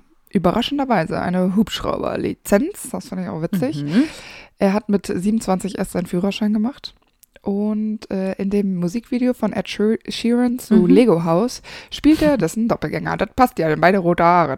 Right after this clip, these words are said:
Speaker 1: Toll.
Speaker 2: Ja, und da gibt's so einen richtig geilen Kommentar drunter, wo jemand so tut, als wäre er Molly Weasley und sagt so, "R-, Ronald Weasley, wie kannst du es wagen, bei einem
Speaker 1: Ja.
Speaker 2: Muggel im Musikvideo mitzuspielen?"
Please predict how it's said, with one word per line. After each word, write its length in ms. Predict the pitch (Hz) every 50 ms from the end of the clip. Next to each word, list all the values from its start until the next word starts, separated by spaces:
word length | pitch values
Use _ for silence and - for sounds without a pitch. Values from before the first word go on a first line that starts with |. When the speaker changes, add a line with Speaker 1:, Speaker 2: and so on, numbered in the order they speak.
| - -
Speaker 1:
Toll. 440 | - 226 262 233 170 143 143 - - - - - - - - - 220 - -
Speaker 2:
Ja, 240 | 247 294 302 294
und 80 | 294 285
da 60 | 262
gibt's 180 | 247 302 302 -
so 60 | 302
einen 120 | 262 254
richtig 280 | 269 311 - - 311 -
geilen 260 | - 240 240 240 269
Kommentar 560 | 262 262 240 233 247 240 - - 240 254 262
drunter, 460 | 240 233 202 202 220 220 240 233 220 208
wo 80 | 196
jemand 320 | 202 208 202 202 202 202 -
so 80 | 202
tut, 180 | - - 240 233
als 160 | 214 196 202
wäre 140 | 208 214 190
er 80 | -
Molly 340 | 202 202 196 196 202 196 185
Weasley 480 | 185 202 233 247 - - 185 180 170 -
und 160 | 180 185 180
sagt 300 | 190 180 185 190 - -
so, 300 | 190 185 175 175 175 -
"R-, 420 | - 170 165 - 165 170 185 202 - - 185 180 -
Ronald 640 | 196 240 240 294 349 339 359 359 370 370 381 370 381
Weasley, 600 | 392 403 392 359 330 - 277 247 226 202 185 185
wie 200 | 208 214 220 -
kannst 480 | - - - 339 403 453 427 - - -
du 40 | 392 392 381
es 140 | 370 381 -
wagen, 560 | 359 392 381 381 370 330 240 202 196 196 208
bei 180 | 208 226 240 233
einem 340 | 240 247 254 254 - 254 262
Speaker 1:
Ja. 120 | 285 311
Speaker 2:
Muggel 160 | - - 311 330 254 214 240
im 120 | 285 311 311
Musikvideo 840 | 311 311 294 254 277 359 403 359 - 254 262 233 226 226 226 202
mitzuspielen?" 640 | - 196 - - - - 226 - - - - - -